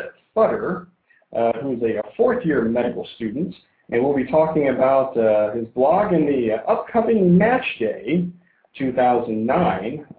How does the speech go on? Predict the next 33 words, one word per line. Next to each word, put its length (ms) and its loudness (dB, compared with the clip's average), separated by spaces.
uh, 240 -4
period. 400 -8
<laughs> 100 -18
I 120 -12
said 220 -8
period, 320 -10
like 160 -10
I'm 100 -6
dictating. 440 -10
Uh, 420 8
and 240 0
two 100 2
weeks 160 0
from 180 -2
tonight, 300 -2
on 120 0
March 260 -2
nineteenth, 520 -2
our 100 -4
guest 200 -4
will 80 -8
be 160 -8
the 160 -6
blogger, 560 2
uh, 20 -12
Trauma 580 0
Junkie, 680 -2
uh, 520 0
from 140 -8
the 60 -2
blog 520 -2
called 420 -2
Surviving 720 0